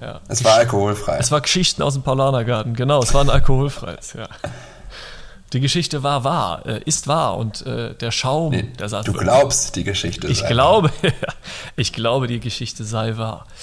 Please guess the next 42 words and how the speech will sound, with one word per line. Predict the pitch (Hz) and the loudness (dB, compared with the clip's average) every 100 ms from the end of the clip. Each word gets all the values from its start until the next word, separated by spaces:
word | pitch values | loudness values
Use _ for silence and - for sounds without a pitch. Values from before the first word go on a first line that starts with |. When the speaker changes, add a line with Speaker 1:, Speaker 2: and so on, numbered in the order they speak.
| - - - - | -10 -10 -10 -8
Speaker 1:
Nein, | 120 139 139 | 2 2 4
es | - | 2
war | 143 | 2
das | 139 | 0
gute | 143 139 117 | -2 -2 0
Weizen, | 123 123 - 101 - - | 0 -2 -8 -12 -18 -8
ja. | 113 - - - - | -6 -6 -10 -20 -6
Und | 151 143 | -2 0
Karneval, | 135 202 127 110 107 | 2 2 2 -2 -2
wir | |
sprachen | 113 135 143 139 | -2 2 2 2
über, | 120 - | 0 -2
irgendwie | 170 175 | 0 0
auch | 151 | -2
über | 139 135 | -2 -4
Karneval | - 147 113 - 107 | -4 -6 -8 -12 -14
so | 113 | -14
ein | |
Stück | - - - | -14 -16 -16
weit. | - - - _ - _ _ - | -18 -18 -20 _ -20 _ _ -14
Steht | - - 95 | -8 -4 -2
Speaker 2:
Stimmt. | 87 85 | -4 -6
Speaker 1:
ja, | |
steht | - 135 131 | -8 -6 -4
ja | 123 | -4
jetzt | 120 - | -6 -8
vor | 117 | -6
der | 117 113 | -6 -4
Türe. | - 156 - - - - - | -4 -4 -6 -12 -18 -14 -6
Speaker 2:
Wir | 90 | -4
mischen | 95 92 80 | -2 -2 -4
alle | 82 87 | -4 -4
Themen, | - 90 87 80 | -4 -4 -4 -4
wir | 82 82 73 | -4 -2 -2
alten | 117 90 90 | -4 -4 -4
Rheinländer. | 87 80 82 85 78 80 80 - - - - - - - - - | -4 -4 -4 -4 -4 -4 -4 -6 -10 -18 -20 -20 -20 -20 -12 -4
Guck | 104 | 0
mal, | |
ich | 92 | 0
bin | - 85 | -2 -2
norddeutscher | 87 92 98 98 - 95 90 | 0 0 0 -2 -2 -2 -2
Rheinländer. | 87 90 87 104 101 | -2 -4 -4 -4 -4